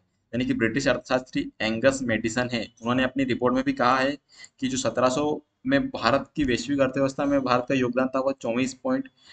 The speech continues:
चौबीस दशमलव चार प्रतिशत था, जबकि उन्नीस सौ पचास में आते, उन्नीस सौ पचास तक वह सिर्फ चार दशमलव दो रहा है। और इसी, इन्हीं बातों पर हमारे दादा भाई नौरोजी थे,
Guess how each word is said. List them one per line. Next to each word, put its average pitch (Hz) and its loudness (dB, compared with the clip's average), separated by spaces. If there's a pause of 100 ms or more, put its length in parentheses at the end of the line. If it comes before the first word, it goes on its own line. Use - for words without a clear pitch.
(240)
चौबीस 123 0
दशमलव 131 2
चार 127 4
प्रतिशत 135 -2
था, 135 4
जबकि 127 -2
उन्नीस 120 -2
सौ 139 -4
पचास 123 4
में 127 -2 (160)
आते, 104 -2
उन्नीस 117 -4
सौ 127 0
पचास 123 0
तक 131 0
वह 123 2
सिर्फ 127 -2 (160)
चार 113 2
दशमलव 123 -2 (420)
दो 107 4
रहा 98 4
है। 95 2 (460)
और 120 2
इसी, 123 0
इन्हीं 135 -2
बातों 135 2
पर - 2 (1120)
हमारे 123 4 (580)
दादा 117 6
भाई 135 4
नौरोजी 123 2
थे, 117 -4